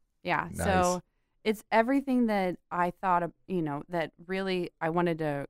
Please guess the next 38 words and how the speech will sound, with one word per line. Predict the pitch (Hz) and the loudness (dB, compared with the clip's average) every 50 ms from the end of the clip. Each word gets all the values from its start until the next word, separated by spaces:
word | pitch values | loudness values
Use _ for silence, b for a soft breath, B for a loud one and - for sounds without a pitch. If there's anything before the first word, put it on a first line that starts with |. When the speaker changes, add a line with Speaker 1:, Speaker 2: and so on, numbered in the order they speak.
| _ - | _ -4
Speaker 1:
go | - 180 170 | -2 0 2
back | 165 165 156 165 - - - | 4 2 2 2 -2 -6 -6
and | 160 160 156 | -4 -2 -2
remember | 156 156 151 151 151 143 151 135 123 92 - 156 - _ _ _ _ _ _ _ _ _ _ _ _ _ _ | 0 0 2 2 2 2 0 0 0 -2 -4 -6 -10 _ _ _ _ _ _ _ _ _ _ _ _ _ _
or | - 175 170 165 160 | -6 -2 0 0 0
go | 165 170 165 | 0 -2 0
back | 160 170 165 165 - - | 2 2 0 0 -2 -4
and | 175 160 156 151 147 156 - _ _ _ - | -2 0 2 2 2 0 -2 _ _ _ -4
be | - 185 175 | 0 2 2
able | 175 170 170 170 | 2 2 0 -2
to | - - 170 | -2 -6 -10
teach | - - - 190 180 - - - - | -10 -8 -6 -6 -6 -6 -8 -6 0
others. | - 165 165 160 - 151 - - - - - - - _ _ _ _ _ _ _ _ - | 2 2 2 2 0 -6 -6 -6 -8 -10 -12 -16 -18 _ _ _ _ _ _ _ _ -4
Speaker 2:
Atta | 175 170 160 151 | -2 0 2 2
Speaker 1:
Um, | 143 143 | 0 0
Speaker 2:
girl. | 147 87 90 101 117 113 - _ _ - | 0 0 2 2 0 0 -2 _ _ -6
Speaker 1:
yeah. | 185 190 202 190 175 156 143 139 - - _ | -2 0 2 4 4 2 2 -2 -4 -8 _
So | - - - - - - 202 196 190 185 185 185 180 180 _ _ _ _ _ _ _ _ _ - | -16 -14 -12 -8 -2 0 2 2 4 2 2 2 0 -4 _ _ _ _ _ _ _ _ _ 0
there's | 247 269 254 - | 0 0 2 0
just, | 320 339 - - | -2 -2 -2 0
there's | 220 269 294 269 | 0 2 2 2
a | 262 | 2
lot. | 196 160 180 196 165 - - - _ - | 4 8 10 10 10 8 6 -4 _ -8
They're, | - 226 220 185 - - | -4 -2 -2 -2 -2 0
they're | 208 247 254 | 2 4 6
mostly | 269 294 339 330 - 277 254 | 6 6 4 2 0 -4 -2
just | 202 220 214 202 - - - - | 0 0 -2 -2 -4 -10 -14 -6
one-line | 180 180 180 180 180 175 165 160 165 | -2 0 0 2 2 0 0 -2 -4
quotes. | - - 180 147 151 - - | -4 -4 -4 -4 -4 -6 -8
But | - 190 - 202 | -6 -6 -4 0
one | 226 233 247 | 2 2 2
thing | 240 277 254 240 208 | 4 4 2 4 2
that | 196 180 - - | 0 -2 -2 0
I | 175 180 180 | 0 0 0
did, | 180 180 190 180 175 170 175 175 _ _ _ _ _ _ _ _ _ _ - | -2 0 0 0 0 0 -2 -6 _ _ _ _ _ _ _ _ _ _ -2
I, | 180 175 165 165 - - - _ _ _ _ _ _ _ _ _ _ _ _ _ _ _ - | 2 2 4 2 2 -2 -10 _ _ _ _ _ _ _ _ _ _ _ _ _ _ _ -2
I'm | 190 185 | 0 2
not | 175 170 160 160 170 - | 4 4 4 4 2 0